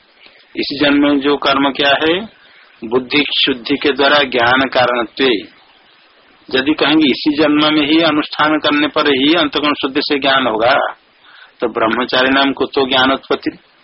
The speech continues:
ब्रह्मचारी अभी कर्म नहीं किया, गृहस्थाश्रम में जाकर कर्म करेगा, अभी कर्म नहीं किया तो ज्ञान नहीं होना चाहिए। और जैसे कहें जन्मांतर कृता नाम कर्म नाम बात तथा ठीक।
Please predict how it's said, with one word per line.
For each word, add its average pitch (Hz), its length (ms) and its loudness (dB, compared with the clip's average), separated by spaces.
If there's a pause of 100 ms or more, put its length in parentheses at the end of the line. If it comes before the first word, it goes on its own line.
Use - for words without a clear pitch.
(340)
ब्रह्मचारी 120 520 -2
अभी 123 140 0
कर्म 120 340 0
नहीं 123 140 -4
किया, 139 160 0
गृहस्थाश्रम 123 580 -2
में 123 80 -4
जाकर 123 220 0
कर्म 117 320 -2
करेगा, 139 340 -2 (500)
अभी 113 140 -4
कर्म 120 280 -2
नहीं 123 200 -2
किया 127 140 0
तो 135 140 -4
ज्ञान 123 240 0
नहीं 135 240 2
होना 156 140 2
चाहिए। 165 280 -2 (960)
और 123 100 -2
जैसे 139 240 0
कहें 156 280 2
जन्मांतर 123 680 0
कृता 143 300 0
नाम 147 220 2
कर्म 147 300 0
नाम 147 200 2
बात 151 200 0
तथा 156 180 0
ठीक। 160 280 -2